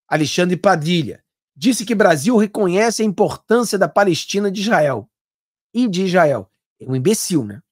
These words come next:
Esse Alex Padilha é um imbecil, né? Porque ele, relativando,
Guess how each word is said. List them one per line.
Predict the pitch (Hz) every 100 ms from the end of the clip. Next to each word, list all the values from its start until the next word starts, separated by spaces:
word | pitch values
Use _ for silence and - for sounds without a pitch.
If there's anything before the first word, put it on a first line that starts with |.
| _ -
Esse | 117 123
Alex | 120 135 -
Padilha | - 127 120 156
é |
um | 196
imbecil, | 180 226 - - 175 254 _ _ _ _ _ _ _ _
né? | 120
Porque | - 135 - 165 170 -
ele, | 139 147 160 _
relativando, | 110 123 135 - 185 151 127 104